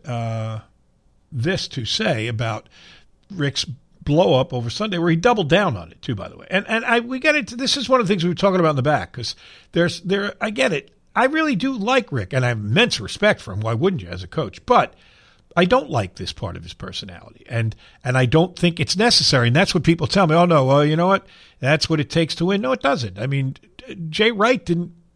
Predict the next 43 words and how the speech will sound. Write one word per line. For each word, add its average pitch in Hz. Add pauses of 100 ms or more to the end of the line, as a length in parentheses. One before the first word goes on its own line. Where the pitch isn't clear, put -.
(180)
treat 226
anybody 220
like 110
that. - (340)
And, 131
um, 135 (380)
and, 151
uh, 151 (260)
Tony 226
Dungy, 196
I'm 165
not 170
sure 160
ever 160
yelled 160
at 147
anybody 156
and 151
won 160
the 165
Super 254
Bowl. 107
So -
don't 269
tell 220
me 147 (100)
y-, -
you 120
gotta 151
be 113
that -
way. 113
But, 262 (460)
you 269
know, 214
if 185
you 147
say, 160
well, 165
you, 151
you 139
kinda 139
take, -